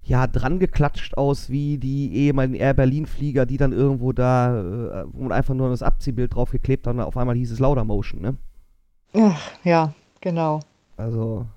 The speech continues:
Speaker 1: da finde ich das jetzt hier schon sehr
Speaker 2: Das sieht
Speaker 1: gelungen.
Speaker 2: schon wertiger aus. <laughs>
Speaker 1: Definitiv. Also wie
Speaker 2: Ja.
Speaker 1: gesagt, es sieht vor allem, äh, nicht aus wie, äh, wir haben da jetzt einfach nur was drüber geklebt, weil wir drüber kleben mussten.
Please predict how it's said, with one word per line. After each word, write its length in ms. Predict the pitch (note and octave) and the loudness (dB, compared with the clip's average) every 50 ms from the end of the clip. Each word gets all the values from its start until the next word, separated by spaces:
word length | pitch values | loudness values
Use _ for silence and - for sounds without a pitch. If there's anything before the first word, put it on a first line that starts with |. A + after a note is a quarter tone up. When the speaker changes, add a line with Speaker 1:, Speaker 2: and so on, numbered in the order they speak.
| - - - | -18 -6 0
Speaker 1:
da 140 | - A#2+ | 2 2
finde 240 | - - D3 D3 D3 | 4 2 2 0 0
ich 80 | B2 - | 0 2
das 220 | C3+ C3 - - | 2 0 2 0
jetzt 180 | D#3+ D3+ - - | -2 -2 -4 -4
hier 200 | - C#3 D3+ D3+ | -4 -2 0 0
schon 640 | - - D3 C#3+ C#3+ C#3+ C#3+ C#3+ D3 C#3+ - - - | 0 2 2 2 2 2 0 -2 -4 -4 -6 -8 -8
sehr 220 | - A#2+ A#2+ D3 - | -8 -4 2 4 6
Speaker 2:
Das 100 | A3 G#3 | 6 6
sieht 140 | C3+ C3 C#3 | 6 4 6
Speaker 1:
gelungen. 220 | C#3 G#3 F#3 F3+ | 6 6 6 6
Speaker 2:
schon 60 | D3+ | 6
wertiger 600 | F3+ F3+ F3 F#3 - - A3 G3 E3 F3 D#3+ C#3+ D3 | 6 6 6 6 6 4 4 6 6 6 6 6 4
aus. 340 | D3+ D3 E3+ - - - - - | 2 2 0 -2 -6 -2 4 6
<laughs> 1040 | D4 C4+ - - D#4 D4 - - C#4 C4 C4+ - - - C4+ - - - - - | 6 6 8 6 2 2 4 4 4 4 2 2 -2 -6 -6 -6 -10 -12 -4 0
Speaker 1:
Definitiv. 720 | - G#2+ - - D3 E3 G3 G3 - - C#3 - - - - - | 2 2 2 2 0 -2 -4 -4 -4 -4 -4 -4 -6 -6 -6 -4
Also 280 | A#2+ A2+ A#2 A#2 G#2+ - - - | -4 -2 -2 -4 -6 -6 -10 -8
wie 60 | - D3 | -6 0
Speaker 2:
Ja. 60 | D#3+ | 2
Speaker 1:
gesagt, 160 | F#3 F3+ C3+ | 2 2 2
es 60 | A#2 | 0
sieht 160 | - F#3+ - | -2 -4 -4
vor 120 | - D#3+ G#2 | -2 0 2
allem, 340 | B2+ D#3+ E3 D#3+ D#3+ D#3 G#2 | 2 2 2 0 -2 0 2
äh, 220 | C3+ D3 C#3+ B2+ - - - - - - - - - _ _ _ _ _ _ _ _ - | 2 2 2 0 -2 -8 -18 -20 -20 -20 -20 -20 -20 _ _ _ _ _ _ _ _ -4
nicht 280 | - D3+ F3+ - - - | -2 0 2 4 4 4
aus 260 | - D3 C#3+ - - | 4 2 2 0 -2
wie, 300 | C3 C#3+ C#3+ C#3+ C#3+ C#3 | -4 -2 -2 -2 -2 -2
äh, 380 | - A#2 C3 C3 C3 C3 B2+ A#2 - - - | 0 2 2 2 2 2 0 -2 -4 -8 -12
wir 200 | F2+ B2 B2+ B2 | -6 -2 2 2
haben 160 | C#3 D#3 D#3+ | 2 2 2
da 60 | D3 | 2
jetzt 160 | C3+ B2+ - | 2 2 2
einfach 240 | - C#3 C#3 - C#3 | 0 0 2 2 0
nur 120 | C3+ C3+ | 0 2
was 120 | C3 B2+ - | 2 0 0
drüber 220 | B2 D3 D#3 D3+ | 0 0 0 2
geklebt, 360 | B2 A#2 A2 - B2 B2 - - | 0 0 0 0 -2 -2 0 0
weil 80 | A#2 A#2 | 0 0
wir 80 | A#2+ | 0
drüber 240 | A2 - B2+ B2+ A#2 | 0 0 0 0 0
kleben 300 | - - A#2+ A#2+ A#2 A2+ | 0 0 0 0 0 0
mussten. 420 | A#2 C3 C3 - - - - A2 | 0 0 0 -2 -4 -6 -8 -10